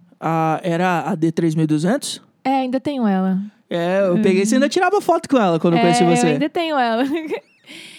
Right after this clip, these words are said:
Speaker 2: Aí, nessa época, foi a época que eu tava no,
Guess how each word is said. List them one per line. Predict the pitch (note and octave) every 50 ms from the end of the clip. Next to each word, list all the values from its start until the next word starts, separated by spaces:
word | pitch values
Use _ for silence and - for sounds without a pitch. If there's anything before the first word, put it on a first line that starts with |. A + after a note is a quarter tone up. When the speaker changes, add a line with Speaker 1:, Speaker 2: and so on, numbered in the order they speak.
| C#4+ A3+ _ _ -
Speaker 2:
Aí, | - D#4 F4 F#4+ F#4
nessa | F4 F#4+ G#4+ G4 - C4
época, | A3 A3+ B3 A3+ G#3 G3+ A3 G3 - G3+ G3 -
foi | - - C4+ A#3+ B3+
a | B3+ B3
época | A3+ A3+ A#3 - C4+ C4+ B3+ - C#4 C#4 - _ _ _ -
que | - - - B3 A#3+ A#3+ A3+ -
eu | A#3 A3 A3+ A3
tava | A3+ G#3+ G3+ G3+
no, | G3+ G3 G#3